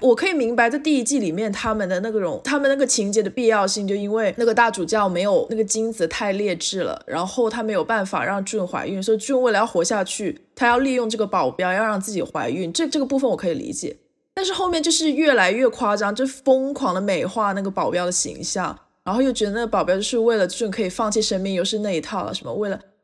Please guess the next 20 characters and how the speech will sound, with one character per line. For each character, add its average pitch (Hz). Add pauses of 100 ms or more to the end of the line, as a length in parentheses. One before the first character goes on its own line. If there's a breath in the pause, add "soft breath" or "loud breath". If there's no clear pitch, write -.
(160)
，“我 226 (100)
爱 285
你， 214
即 208
使 220
在 233
这 233
个 214
高 226
压 226
之 226
下， 240
我 220
也 220
可 226
以 240
付 247
出 247
生 247
命。” 262